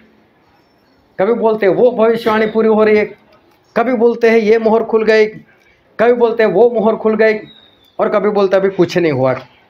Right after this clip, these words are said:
तो आज परिस्थितियों में लोग चंचल हो जाते हैं, और चंचल इसलिए है क्योंकि विश्वास में स्थिर नहीं। लेकिन हमें कैसा होना है?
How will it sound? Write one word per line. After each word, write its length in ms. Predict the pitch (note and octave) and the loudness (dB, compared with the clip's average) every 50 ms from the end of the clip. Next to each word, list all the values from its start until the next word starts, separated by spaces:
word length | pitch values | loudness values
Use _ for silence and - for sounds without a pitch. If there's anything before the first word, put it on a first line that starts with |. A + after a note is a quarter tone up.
| _ _ _ _ _ _ _ _ _ - - - - | _ _ _ _ _ _ _ _ _ -20 -20 -6 -2
तो 120 | C4 C#4 | 0 0
आज 420 | C#4+ C#4+ - G#3+ A3+ A#3+ B3 B3 B3 A#3+ B3 - - - _ _ _ _ _ - | 0 0 0 0 0 0 0 -2 -4 -6 -6 -12 -18 -20 _ _ _ _ _ -6
परिस्थितियों 840 | F#3 A3 A#3 A3+ - A#3+ B3 A3+ A3+ A3+ A3+ A#3 A3+ A#3+ A#3 - _ _ _ _ _ _ D#3+ | -6 -6 -6 -6 -6 -4 0 2 4 4 4 4 2 -2 -6 -14 _ _ _ _ _ _ -2
में 100 | G3 A3+ | -2 0
लोग 400 | A3 G#3+ A3 A3 A3 A3 - - | 0 2 2 0 0 -2 -6 -8
चंचल 340 | - F#3+ F#3 F#3+ F#3+ A#3 A3 | -4 -4 -2 0 0 0 0
हो 120 | G#3 G#3 | 0 0
जाते 280 | G3+ G#3 G#3 G3 - A3 | 0 0 -2 0 0 0
हैं, 220 | A3 A3 - - _ _ _ _ _ _ _ _ _ - - _ _ _ _ _ _ _ _ _ | 0 0 -2 -10 _ _ _ _ _ _ _ _ _ -20 -20 _ _ _ _ _ _ _ _ _
और 120 | E3+ G3+ G3+ | -2 -2 0
चंचल 360 | - A#3+ A#3 A#3+ A#3+ A#3+ A#3+ | 0 -2 -2 0 0 0 -2
इसलिए 420 | B3 B3 B3 A#3+ A#3+ A#3+ A3+ G#3 | -2 -4 -2 -2 0 0 2 2
है 140 | F3 F3 F3 F3 F3+ - - - - - _ _ _ _ _ | 2 0 0 -2 -4 -12 -16 -20 -20 -20 _ _ _ _ _
क्योंकि 180 | F#3 E3 F#3+ | -4 -2 0
विश्वास 440 | F#3 G#3 G#3+ G#3+ - G3 F#3+ F#3 - F#3 | 0 0 -2 0 -2 -2 -2 -2 -2 -4
में 80 | F#3 | -4
स्थिर 280 | F3+ - - F#3 F3 D#3 | -4 -4 -4 -2 -2 0
नहीं। 240 | D3+ D3+ C#3+ A#2+ - - - _ _ _ _ _ _ _ _ _ - | 0 -2 -2 -4 -6 -10 -18 _ _ _ _ _ _ _ _ _ -6
लेकिन 180 | D#3 D#3 F3+ F3+ | -4 -4 -2 -2
हमें 200 | F3 F3+ G3 F#3+ | -2 -4 -2 -2
कैसा 240 | G#3+ G3+ - A3+ | -2 -2 0 -2
होना 260 | G#3 F#3 F3 E3 E3 E3+ | -2 -2 -2 -2 -2 -2
है? 200 | F#3 F#3 F#3+ | -4 -4 -8